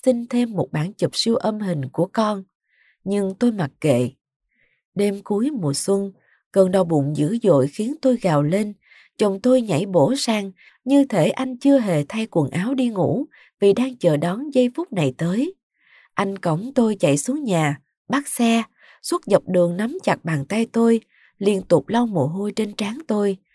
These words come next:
Anh luôn miệng động viên: "Cố lên em, sắp tới nơi rồi, cố lên." Tôi đau quá, nắm chặt lấy tay anh, móng tay cắm vào da thịt anh đến bật máu. Nhưng anh dường như không để ý, liên tục thúc giục tài xế.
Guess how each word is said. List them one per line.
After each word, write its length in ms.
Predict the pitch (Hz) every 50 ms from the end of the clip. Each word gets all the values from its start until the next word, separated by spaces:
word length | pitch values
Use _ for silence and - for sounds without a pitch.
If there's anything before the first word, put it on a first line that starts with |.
| _ _ _ _ _
Anh 300 | - 240 247 247 247 247
luôn 220 | 254 262 254 240 214
miệng 220 | 190 131 131 156
động 220 | 156 151 131 139 -
viên: 260 | - 214 220 220 208 196 _ _ _ _ _ _ _ _
"Cố 200 | - 190 202 254
lên 240 | 294 262 208 180 -
em, 200 | - 185 196 190 180 - _ _ _ _
sắp 160 | - - 277 285 -
tới 220 | - 220 220 269 320
nơi 160 | 320 269 247 233
rồi, 280 | - 190 165 143 143 - _ _ _ _ _ -
cố 240 | - 220 254 311
lên." 220 | 349 302 277 269 240 - _ _ _ _ _ _ _ _ _ _
Tôi 240 | - 220 214 208 202
đau 220 | 190 202 202 202 196
quá, 420 | - 208 196 196 208 240 277 320 _ _ _ _ _ _
nắm 180 | 220 226 233 247 - -
chặt 220 | - 208 147 - -
lấy 160 | 196 254 285 277
tay 140 | - 240 233
anh, 260 | - - 247 240 233 - _ _ _ _ - _ _ _ _
móng 220 | 208 220 262 311 -
tay 220 | - 254 247 247 247
cắm 220 | - 226 233 277 330 -
vào 200 | 214 170 - 139 147
da 140 | 196 214
thịt 160 | 208 - 156 -
anh 320 | - - 196 202 202 202 196
đến 240 | 196 226 262 285 240
bật 140 | 190 - - -
máu. 340 | 143 156 170 190 233 294 359 - _ _ _ _ _ _ _ _ _
Nhưng 200 | 190 202 208 202
anh 220 | - - 220 220 208
dường 240 | 185 170 143 139
như 200 | 143 180 214 226
không 280 | 220 - - 247 226 214
để 140 | 175 156 160
ý, 340 | - 196 208 226 262 339 381 _ _ _ _ _
liên 240 | - 180 202 196 190
tục 260 | 190 - 170 139 - -
thúc 140 | - 349 - -
giục 160 | 185 175 143 -
tài 200 | - 151 151 143
xế. 380 | 143 - - 175 185 214 269 339